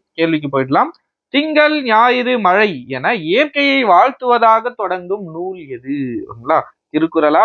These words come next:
மணிமேகலையா, தொல்காப்பியமா, சிலப்பதிகாரமா? ஓகேங்களா? சிலப்பதிகார-, சிலப்பதிகாரத்துலதான் "திங்களை போற்றுதும், திங்களை போற்றுதும்", ஓகேங்களா? "ஞாயிறை போற்றுதும்", மா-, "மாமழை போற்றுதும், மாமழை போற்றுதும்னு" இந்த மூன்று இயற்கையும்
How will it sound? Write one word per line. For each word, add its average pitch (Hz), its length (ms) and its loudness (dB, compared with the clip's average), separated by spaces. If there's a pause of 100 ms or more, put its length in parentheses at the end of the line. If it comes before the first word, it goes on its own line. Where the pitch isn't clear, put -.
மணிமேகலையா, 165 640 0 (120)
தொல்காப்பியமா, 180 640 2
சிலப்பதிகாரமா? 135 880 0
ஓகேங்களா? 120 380 -2 (220)
சிலப்பதிகார-, 143 920 0
சிலப்பதிகாரத்துலதான் 156 1040 0 (380)
"திங்களை 185 420 -2
போற்றுதும், 165 540 -6
திங்களை 160 400 -6
போற்றுதும்", 143 420 -6
ஓகேங்களா? 143 320 0
"ஞாயிறை 151 460 2
போற்றுதும்", 139 600 -6
மா-, 131 220 0 (260)
"மாமழை 165 480 2
போற்றுதும், 151 420 -6
மாமழை 147 400 0
போற்றுதும்னு" 131 640 -6 (420)
இந்த 170 300 2
மூன்று 240 600 0
இயற்கையும் 185 680 -2